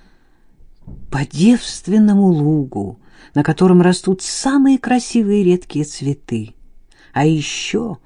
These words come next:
были во дворцах не менее изумительные фонтаны,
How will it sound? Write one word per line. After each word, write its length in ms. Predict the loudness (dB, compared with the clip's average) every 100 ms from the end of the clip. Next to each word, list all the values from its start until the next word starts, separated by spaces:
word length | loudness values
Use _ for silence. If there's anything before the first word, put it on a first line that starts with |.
| _ -20 -8
были 320 | 0 2 4
во 100 | 2
дворцах 680 | 0 0 -4 -2 -2 -2 _ -2
не 220 | 2 2
менее 420 | 2 2 2 0
изумительные 680 | 4 4 4 0 -2 0 -2
фонтаны, 920 | -2 -2 -2 -4 -2 -2 -2 -4